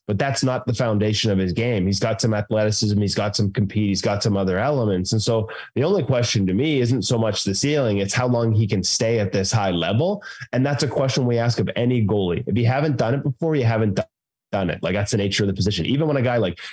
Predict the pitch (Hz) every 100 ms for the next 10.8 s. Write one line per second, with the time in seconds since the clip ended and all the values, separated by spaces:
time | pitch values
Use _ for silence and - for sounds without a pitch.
0 | - 123 123 113 113 107 95 - - 131
1 | 127 - 110 110 107 92 95 127 - -
2 | 120 113 123 120 113 104 101 107 107 98
3 | 92 120 175 - _ 120 117 - 135 123
4 | - - _ _ 113 123 120 123 110 104
5 | 104 95 90 107 87 - 92 101 98 127
6 | 117 95 127 123 98 92 95 101 92 87
7 | 113 87 85 - - 104 110 80 - 120
8 | 117 110 107 107 - 104 90 104 98 98
9 | 98 98 98 95 92 92 90 87 90 92
10 | - 92 101 131 117 92 87